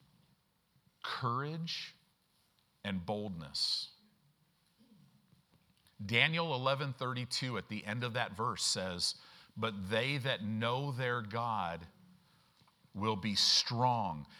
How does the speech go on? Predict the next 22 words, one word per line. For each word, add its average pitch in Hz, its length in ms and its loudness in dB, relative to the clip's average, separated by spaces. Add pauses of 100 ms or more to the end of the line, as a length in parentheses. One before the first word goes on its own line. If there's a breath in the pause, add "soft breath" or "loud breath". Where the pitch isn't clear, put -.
(120)
That 113 200 6
word 139 200 4
in 139 100 0
the 127 80 2
Hebrew 135 340 0
language 127 460 2
for 117 160 -2
strength 131 640 0
means 107 400 -2 (240 loud breath)
they 120 160 4
will 135 140 0
be 110 260 -2
courageous 135 840 0
enough 127 800 -2 (640 soft breath)
to 110 120 2
seize - 460 4
hold 151 440 2
of 92 120 -2
things 76 640 -4 (560 soft breath)
and 196 460 4
will 170 240 0
do 127 640 2